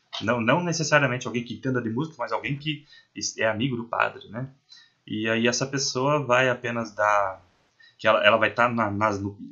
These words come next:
vai ter no seu poder, por exemplo, a escala dos músicos. Então ela só vai colocar, por exemplo, nas solenidades, nas missas de domingo, é, aquelas que são no mesmo estilo que ele, e vai deixar aquele que é mais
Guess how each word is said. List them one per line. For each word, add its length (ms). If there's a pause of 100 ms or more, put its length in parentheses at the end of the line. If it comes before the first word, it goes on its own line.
vai 120
ter 380
no 80
seu 240
poder, 380
por 120
exemplo, 640 (200)
a 80
escala 440
dos 180
músicos. 360
Então 200
ela 140
só 160
vai 240
colocar, 540
por 120
exemplo, 460 (540)
nas 220
solenidades, 1040
nas 220
missas 400
de 80
domingo, 760 (400)
é, 240
aquelas 500
que 560
são 200
no 80
mesmo 220
estilo 360
que 160
ele, 320
e 60
vai 160
deixar 300
aquele 320
que 100
é 60
mais 420